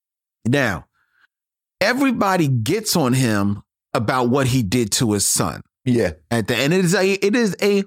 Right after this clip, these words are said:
Speaker 1: heartbreaking moment
Speaker 2: Mm-hmm.
Speaker 1: in this film. But, and to be fair,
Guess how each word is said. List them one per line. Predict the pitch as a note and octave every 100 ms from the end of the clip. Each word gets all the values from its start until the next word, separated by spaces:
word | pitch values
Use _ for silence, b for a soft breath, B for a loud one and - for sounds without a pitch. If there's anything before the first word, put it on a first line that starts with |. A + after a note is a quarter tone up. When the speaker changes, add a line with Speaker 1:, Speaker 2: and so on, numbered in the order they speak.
| _
Speaker 1:
heartbreaking | - - G#3+ G#3 - C3+ B2+ B2+ A#2+
moment | A#2 G2+ E2+ -
Speaker 2:
Mm-hmm. | B2+ C#3+ D3+ D4+ - _ _
Speaker 1:
in | C3+ A#2
this | G2+ F#2+ -
film. | - B1+ - _ _ _ _ _ _ _ _ _ _ _ _ _ _ _ _ _ _ _ _
But, | A#3 A#2+ F2+ - - - _ _ _ _ _ _ _
and | D#2 B2+
to |
be | D3
fair, | E3 - E3+ E2+ -